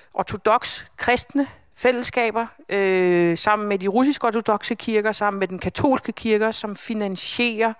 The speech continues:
det, vi kalder en antikønsbevægelse i hele verden, som står bag lovgivning i, øh, Ungarn,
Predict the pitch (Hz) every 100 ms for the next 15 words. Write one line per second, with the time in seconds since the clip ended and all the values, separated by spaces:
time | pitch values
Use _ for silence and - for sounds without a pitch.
0 | - - _ - 208 208 - 196 185 180
1 | 180 - 196 202 226 - 202 - 196 196
2 | 175 185 190 185 _ _ _ _ _ _
3 | 214 240 240 202 151 165 175 _ _ _
4 | _ _ _ _ - - - - 220 196
5 | 170 165 - - 196 - 214 151 - _
6 | _ _ _ 185 214 208 254 240 220 214
7 | 196 180 - _ 190 185 180 170 - 208
8 | 240 254 214 220